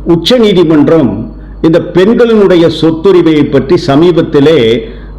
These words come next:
ஒரு புரட்சிகரமான தீர்ப்பு ஒன்றை வழங்கியிருக்கிறது.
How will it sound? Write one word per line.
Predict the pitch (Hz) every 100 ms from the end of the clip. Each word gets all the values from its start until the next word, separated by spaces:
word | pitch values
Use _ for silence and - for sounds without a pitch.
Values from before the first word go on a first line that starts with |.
| -
ஒரு | 180 170 160 156 147 143 -
புரட்சிகரமான | 175 175 175 170 160 185 196 165
தீர்ப்பு | 143 - 214 202 190 170
ஒன்றை | 147 120 147 131 110 120 - 127
வழங்கியிருக்கிறது. | 139 127 120 117 110 110 104